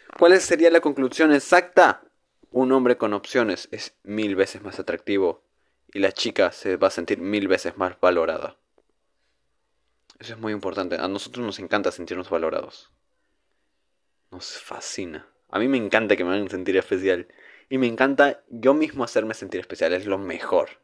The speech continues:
Porque al estar conmigo todo el tiempo, todo el tiempo me hago sentir especial.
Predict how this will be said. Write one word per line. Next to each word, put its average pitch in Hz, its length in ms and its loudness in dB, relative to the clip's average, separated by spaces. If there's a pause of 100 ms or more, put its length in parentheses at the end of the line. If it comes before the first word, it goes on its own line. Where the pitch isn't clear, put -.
(240)
Porque 98 260 -2
al 90 300 -2
estar 104 240 -2
conmigo 101 300 -4
todo 110 200 4
el 95 100 2
tiempo, 101 320 0
todo 110 160 6
el 92 80 2
tiempo 95 220 -2
me 90 100 -4
hago 87 120 -2
sentir 82 240 -10
especial. - 360 -6